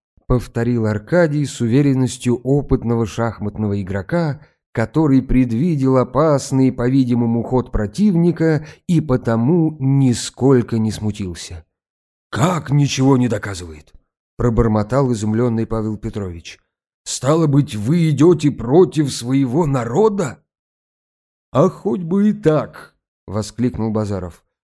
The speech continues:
«Народ полагает, что когда гром гремит, это Илья Пророк в колеснице по небу разъезжает. Что ж, мне соглашаться с ним? Да притом он русский. Разве я сам не русский?» «Нет,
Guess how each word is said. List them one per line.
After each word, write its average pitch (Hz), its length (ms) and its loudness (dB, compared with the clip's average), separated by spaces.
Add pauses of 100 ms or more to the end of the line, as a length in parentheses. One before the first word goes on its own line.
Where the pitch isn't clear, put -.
«Народ 147 600 4
полагает, 175 640 0
что - 280 -4
когда 160 460 0
гром 156 500 2
гремит, 156 520 0
это 160 200 0
Илья 160 360 4
Пророк 156 520 4
в - 100 -20
колеснице 156 720 0
по 170 260 2
небу 131 240 0
разъезжает. 113 680 -6 (340)
Что 185 380 4
ж, - 140 -10 (520)
мне 175 300 6
соглашаться 160 840 0
с - 100 -8
ним? 127 340 -4 (460)
Да 156 160 2
притом 165 520 0
он 180 140 2
русский. 151 800 -2 (220)
Разве 165 480 2
я 175 100 2
сам 170 300 0
не 160 80 4
русский?» 156 640 -2 (540)
«Нет, 107 580 -10